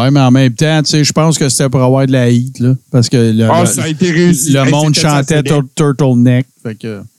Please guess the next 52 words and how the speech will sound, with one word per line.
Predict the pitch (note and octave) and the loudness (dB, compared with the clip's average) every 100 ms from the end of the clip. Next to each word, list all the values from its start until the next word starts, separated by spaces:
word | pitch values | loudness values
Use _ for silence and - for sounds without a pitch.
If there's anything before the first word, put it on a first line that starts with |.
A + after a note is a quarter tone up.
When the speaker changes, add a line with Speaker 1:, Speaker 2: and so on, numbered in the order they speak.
| _ _ _ _ _ _ - _ _ _ _ _ _ A#2+ | _ _ _ _ _ _ -20 _ _ _ _ _ _ -10
Speaker 1:
fait | A2 | -6
que, | A#2 | -2
ouais, | A2+ | 0
non, | A2+ A2+ A2+ | 2 0 0
je | |
pense | - A#2+ A#2 | -2 -2 -2
que, | - A#2 A2 G#2 G#2+ | 0 0 0 -2 -4
je | G#2+ | -4
pense | B2+ B2+ | -2 0
que | B2+ | 0
ça | G#2+ A2 | -2 -4
a | |
été | G2+ A#2 | -4 -4
réussi. | G#2+ - | -4 -2
Mais | F#3 D3 | 0 0
c'est | F3+ | -2
un, | D#3 | -4
c'est | - D#3 | -4 -4
très | F3+ A3 | -2 0
réussi | G3+ F3 C3 F#3+ | 0 0 -2 -2
comme | F3 C3+ | -2 0
combat. | C3 A#2+ A2+ E3 D3 | 0 -2 -2 -2 -2
Écoute, | A2+ D#3+ | -4 -6
ça, | - B2+ A2+ | -2 -2 -2
ça | C#3 | -2
a | |
été, | B2 - D#3+ D3+ | -2 0 0 2
euh, | C3 B2 A#2 A2+ | 2 2 0 -2
ça, | - | -4
puis | G#2+ - | -6 -4
ça | - | -2
a | B2 | -2
duré. | A#2 C3+ C3 E3+ | 0 0 2 0
Écoute, | C3 F3 D#3 | 0 -2 0
il | B2+ | 0
y | |
a | |
eu | B2 | 0
des | B2 B2 | 0 2
longs | C#3 F#3+ G3 | 2 2 0
combats, | D#3+ C3 C3+ F3+ | 0 0 0 2
là, | D3 C3 | 2 2
vingt | B2 G#3 | 0 2
minutes | G#3+ D#3 E3 G3 - | 2 2 2 0 0
pour | C#3 B2+ | 0 2
F | C3 - | 0 0
T | B2+ B2 | 0 2
R | C3+ D3+ C3+ | 2 0 0
contre, | B2 G#2 | -2 0
Speaker 2:
Ouais. | B2 | 0
Speaker 1:
euh, | A#2 | 0
Jarrett. | A2+ A#2+ A2+ C3 | 0 0 2 2